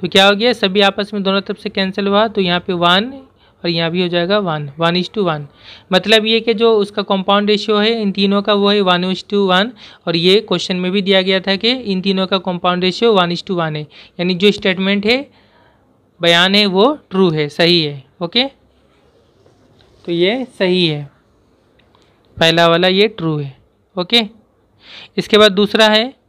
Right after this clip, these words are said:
एक्स क्यूब वाई, कॉमा, एक्स स्क्वायर वाई स्क्वायर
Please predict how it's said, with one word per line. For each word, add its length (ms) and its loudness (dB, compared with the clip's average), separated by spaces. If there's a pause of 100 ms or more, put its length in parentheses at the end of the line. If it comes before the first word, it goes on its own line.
(600)
एक्स 340 -2
क्यूब 240 2
वाई, 360 4 (380)
कॉमा, 340 2
एक्स 260 -2
स्क्वायर 280 -2
वाई 220 4
स्क्वायर 440 -2